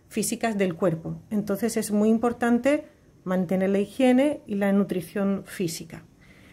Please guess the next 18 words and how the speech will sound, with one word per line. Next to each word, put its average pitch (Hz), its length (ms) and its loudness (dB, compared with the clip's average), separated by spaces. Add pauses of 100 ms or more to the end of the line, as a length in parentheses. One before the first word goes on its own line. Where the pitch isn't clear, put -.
(100)
Llegó 220 260 4
un 269 80 6
momento 320 680 4 (180)
en 233 220 0
que 202 640 0
María 214 400 4
Montessori 277 540 2
se 294 100 -4
dio 269 240 0
cuenta 285 460 0 (400)
de 208 320 2
que 262 140 0
esa 285 200 0
higiene 294 440 2
y 262 80 0
esa 262 180 -2
nutrición 262 480 2
física 277 540 -2